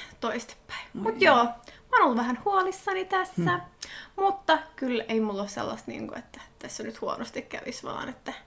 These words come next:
Speaker 1: että tärkeintä nyt olisi, että kotona on hänen luonaan koko ajan joku ja katsoo, että syö,
Speaker 2: Syö.
Speaker 1: pupu.
Speaker 2: Syö, puutuna.
Speaker 1: Syö.
Speaker 2: No minua ei tarvitse kahdesta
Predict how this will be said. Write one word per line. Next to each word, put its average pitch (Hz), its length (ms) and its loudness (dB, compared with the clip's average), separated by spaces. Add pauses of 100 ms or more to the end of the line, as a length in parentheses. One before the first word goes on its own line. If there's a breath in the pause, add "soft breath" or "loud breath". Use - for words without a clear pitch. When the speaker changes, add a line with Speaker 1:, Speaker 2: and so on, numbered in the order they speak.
(480 soft breath)
Speaker 1:
että - 280 -10
tärkeintä 196 440 2
nyt 214 200 -4 (140)
olisi, - 300 -6
että - 200 -6 (240)
kotona 196 320 -8
on 226 140 -4
hänen 208 280 -8
luonaan - 360 -4
koko - 220 -6
ajan - 200 -2
joku - 160 -10
ja - 120 -2
katsoo, - 400 -10
että - 160 -10 (420)
syö, - 260 2
Speaker 2:
Syö. 180 160 0 (340)
Speaker 1:
pupu. 214 300 0 (760)
Speaker 2:
Syö, 104 180 -2 (140)
puutuna. 165 400 -8
Speaker 1:
Syö. - 340 -2 (840 loud breath)
Speaker 2:
No 226 80 0
minua 196 300 2
ei 143 60 -4
tarvitse 135 360 -8
kahdesta - 460 -10